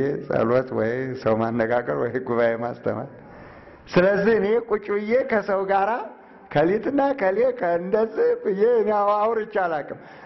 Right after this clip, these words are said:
ለምን የሚያወራልኝ የለም። ወደ እኔ ጋር የሚመጣ ሰው ስለሌለ፣ አዎ። ግን ከካህናት ጀምሮ እስከ ምዕመናን ድረስ፣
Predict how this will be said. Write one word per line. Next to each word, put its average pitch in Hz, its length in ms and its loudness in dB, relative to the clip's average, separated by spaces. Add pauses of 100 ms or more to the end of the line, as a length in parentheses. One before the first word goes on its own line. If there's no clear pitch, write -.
ለምን 233 400 4
የሚያወራልኝ 220 920 2
የለም። 143 480 0 (1600)
ወደ 147 160 4
እኔ 151 160 4
ጋር 127 160 2
የሚመጣ 107 360 -2 (120)
ሰው 101 180 -4
ስለሌለ፣ 160 540 2 (680)
አዎ። 120 220 4 (1160)
ግን 190 220 4 (1200)
ከካህናት 147 760 0 (260)
ጀምሮ 107 480 2 (280)
እስከ - 240 -10 (100)
ምዕመናን 135 560 0
ድረስ፣ 131 340 -4